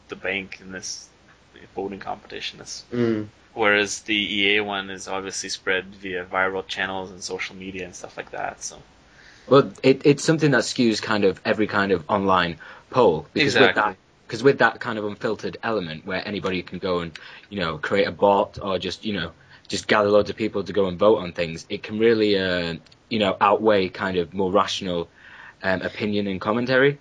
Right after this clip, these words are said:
Speaker 3: I think, 'cause it's
Speaker 2: Yeah,
Speaker 3: not,
Speaker 2: it's, it's
Speaker 3: it's not only that.
Speaker 2: It's not a true picture of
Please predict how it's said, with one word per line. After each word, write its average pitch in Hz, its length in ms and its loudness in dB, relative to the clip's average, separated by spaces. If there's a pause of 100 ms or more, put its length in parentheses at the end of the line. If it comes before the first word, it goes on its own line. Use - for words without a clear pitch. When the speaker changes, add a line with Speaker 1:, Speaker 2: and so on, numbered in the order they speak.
Speaker 3:
I 101 80 -4
think, 113 240 -4
'cause 117 140 2
it's - 100 4
Speaker 2:
Yeah, 147 60 4
Speaker 3:
not, 123 160 4
Speaker 2:
it's, - 100 -2
it's 175 160 -4
Speaker 3:
it's - 180 -14
not 123 120 2
only 92 160 -4
that. 85 260 0 (760)
Speaker 2:
It's 156 200 0
not 175 140 8
a 156 40 8
true 151 260 4
picture 139 500 4
of 110 440 4